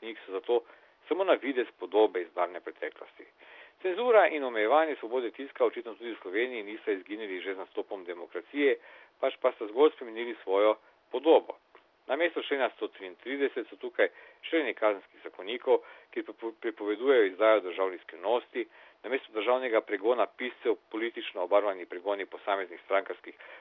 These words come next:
funkcionarjev in pregoni zaradi domnevnih žalitev, namesto partijskih in sodnih fars sodniki pod političnim pritiskom, namesto sodnih zapremb časopisov visoke globe, namesto berufsverbota pogojne kazni,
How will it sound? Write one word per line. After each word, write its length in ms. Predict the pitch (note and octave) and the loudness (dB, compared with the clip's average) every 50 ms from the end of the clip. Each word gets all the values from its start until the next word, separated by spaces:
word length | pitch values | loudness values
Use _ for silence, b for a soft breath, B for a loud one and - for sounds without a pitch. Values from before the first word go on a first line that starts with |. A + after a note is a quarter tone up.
| B _ | B _
funkcionarjev 720 | - G#2 G2 - - F#2+ F2+ G2+ B2+ D3 D#3 D#3 D3+ C3+ B B B B B B - | -14 -14 -14 -12 -12 -4 2 4 6 6 8 6 6 4 B B B B B B -10
in 80 | G3 G3 | -6 -2
pregoni 420 | A3+ G3+ E3 D#3+ F3+ F3 E3+ D#3 | 0 2 4 4 4 4 2 0
zaradi 280 | B2 C#3 D3 D#3 D3 C3+ | 2 4 6 6 4 2
domnevnih 420 | A#2+ A#2+ B2 C3+ D3 D#3+ D#3+ D3+ | 0 -4 -6 -4 -4 -4 -4 -4
žalitev, 440 | D3+ E3+ F3 G#3 G#3 - - F2 - B B B B B B _ - | -4 -4 -4 -6 -6 -6 -8 -8 -8 B B B B B B _ -10
namesto 380 | G2+ G#2 A2+ A#2+ A#2 - - G2+ | -8 -4 -4 -4 -4 -4 -8 -8
partijskih 720 | - - F#2+ G2+ G#2+ G2+ - A2 G2+ - - G#2 - - | 0 4 6 6 6 6 2 -6 -12 -12 -12 -14 -14 -14
in 80 | F2 - | -12 -6
sodnih 260 | - G#2 F#2+ F#2+ F2 - | -6 -6 -6 -6 -6 0
fars 300 | - - B2+ C3+ C3 - - - - | 4 6 6 6 4 2 -6 -12 -10
sodniki 400 | - G#2+ G2+ B2 B2+ - - A2+ | -10 -10 -8 -10 -10 -10 -10 -8
pod 160 | - G2+ F2+ _ - | -8 -8 -8 _ -10
političnim 440 | G#2 G#2 G2 - F#2+ - - E2 | -10 -10 -10 -10 -12 -16 -16 -16
pritiskom, 600 | - F2 E2 - B2+ C#3+ C#3 - - C#3 B2+ A#2+ A2+ b b b b b b b b - | -18 -18 -12 -8 -8 -8 -8 -6 -4 -6 -6 -6 -8 b b b b b b b b -6
namesto 320 | A#2 C#3 D#3 D3+ - B2 | -2 -2 -2 -2 -2 0
sodnih 320 | - D#3 D#3+ D#3 D3 B2 G2 | 4 4 4 4 4 0 -4
zapremb 460 | G#2 G2 - - B2 B2 C3 B2 - | -6 -6 -6 -2 0 0 0 0 -2
časopisov 720 | - - F#2 - - - - C3 B2 - - G#2+ F#2 - _ _ | -10 -16 -14 -14 -16 -12 -10 -10 -6 -4 -2 -2 -2 -4 _ _
visoke 380 | - D3 - - C3 - - E2 | -16 -6 -2 0 0 0 -2 -6
globe, 460 | D#2+ F#2+ G#2+ A2+ A#2 A#2 A#2 A2 G#2+ - _ - - _ _ _ - | -2 4 6 8 8 8 6 4 4 2 _ -10 -20 _ _ _ -8
namesto 420 | G#2 A2+ C3 C#3+ - - - G#2+ | -4 -2 0 -2 0 0 -2 -4
berufsverbota 880 | C3+ - G2 F#2+ C#3 E3 - - - C#3 A#2+ A2 A#2 B2+ B2+ - A#2 G2+ b b b b b b _ | -2 -2 -2 0 0 0 0 -4 -8 -8 -6 -2 -2 -2 0 0 -2 -2 b b b b b b _
pogojne 380 | - F#2+ F#2+ G#2 G#2+ G2 F2 - - | -10 -2 0 2 2 0 0 -6 -4
kazni, 520 | - F#2 G2 G#2 G#2+ G2+ G#2 A2+ A2 G#2 | 2 6 6 6 6 6 2 -4 -6 -6